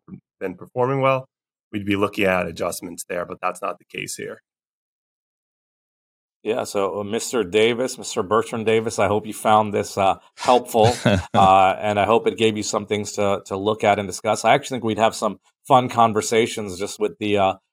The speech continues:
Speaker 2: portfolio you have and the, the way you manage it. I've got a, a few people who will have these, uh,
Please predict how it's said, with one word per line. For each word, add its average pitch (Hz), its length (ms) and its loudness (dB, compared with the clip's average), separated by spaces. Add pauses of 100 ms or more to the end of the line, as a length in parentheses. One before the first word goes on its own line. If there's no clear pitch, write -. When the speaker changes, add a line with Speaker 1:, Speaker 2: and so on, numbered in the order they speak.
(160)
Speaker 2:
portfolio 117 540 4
you 107 180 2
have 104 360 8
and 95 160 -4
the, 98 120 0
the 95 100 -4
way 101 140 0
you 98 100 -2
manage 95 420 -4
it. 98 140 -2
I've 95 260 0
got 104 200 2
a, 92 180 0 (340)
a 107 160 2
few 120 140 -2
people 110 320 -2
who 98 240 -2
will 98 100 0
have 95 280 2
these, 95 280 -6
uh, 90 220 0